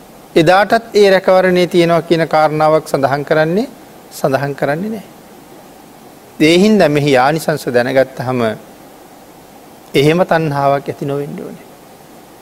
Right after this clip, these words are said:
අපිට රැකවරණයක් තියෙන්නේ මෛත්‍රී සිත තියෙන තාක්කල් විතරයි. එයින් මිදුනහම හරියට සන්නාහය ගැලෙව්වා වගේ. අන්න ඒ නිසායි සඳහන් කළේ සාම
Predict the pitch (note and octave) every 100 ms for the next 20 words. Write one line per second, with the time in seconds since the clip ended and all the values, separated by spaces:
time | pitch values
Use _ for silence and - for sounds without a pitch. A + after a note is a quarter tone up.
0 | - - - - A3 - D3+ B2+ A2+ -
1 | B2+ B2+ A#2+ A#2 G#2+ - C3 C#3 E3 G#3+
2 | C#4 - - - - - C3+ C3+ D3+ D#3
3 | - B2+ F3 - F#3 F#3+ F3+ D3+ D#3 E3+
4 | E3+ E3+ A3 A#3 F#3 - G#3 - - -
5 | - - - - - - - - - -
6 | - - - - - - D#3 D#3+ B2 B2
7 | C3+ B2+ A#2+ A#2 A2 B2 - - - -
8 | C#3 C3 B2 A2+ C3 C3 B2 A#2 B2 A#2+
9 | A2+ A#2+ B2 - - - - - - -
10 | - - - - - - - - C3+ D3
11 | D3 C3 B2 - B2 A2 A#2+ A#2 A#2+ A2+
12 | A#2+ A2+ G#2+ G#2 - - - - - E3
13 | F3